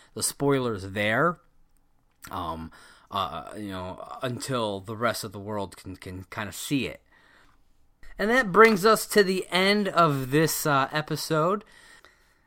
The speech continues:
And on next week's episode, I will be talking about the, uh, there are actually two team matches this week, which, uh, is su-, su-, surprising.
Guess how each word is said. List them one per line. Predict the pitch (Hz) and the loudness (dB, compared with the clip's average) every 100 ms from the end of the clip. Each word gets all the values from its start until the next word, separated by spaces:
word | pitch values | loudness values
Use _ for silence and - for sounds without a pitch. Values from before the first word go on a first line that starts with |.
| _ | _
And | 180 185 | 0 4
on | 175 | 4
next | 202 240 - | 2 0 0
week's | 185 - | 0 0
episode, | 147 147 139 - 120 139 | -4 -4 -4 -4 -2 -2
I | 120 131 | -4 -2
will | 139 | -2
be | 131 123 | -2 -4
talking | 160 143 139 135 | 0 0 0 -4
about | 123 131 123 123 107 113 | -2 -2 -2 -4 -8 -12
the, | 123 120 107 104 107 | -8 -6 -6 -6 -6
uh, | 101 90 - - - - _ | -6 -8 -10 -20 -20 -20 _
there | 143 165 160 | -2 2 4
are | 185 | 4
actually | 330 - 262 202 | 0 0 0 0
two | - 262 285 | 2 6 6
team | - 311 349 359 | 6 6 6 6
matches | 247 151 110 117 92 101 98 | 6 4 0 -4 -6 -6 -6
this | 104 - 107 | -6 -6 -10
week, | 98 87 80 - | -10 -10 -12 -12
which, | 113 110 - | -10 -10 -6
uh, | 127 110 107 | -4 -2 -4
is | 117 - | -6 -6
su-, | - 127 - | -6 -6 -6
su-, | 120 139 | -8 -6
surprising. | 117 - 123 147 135 123 113 113 | -6 -8 -2 0 0 -2 -6 -10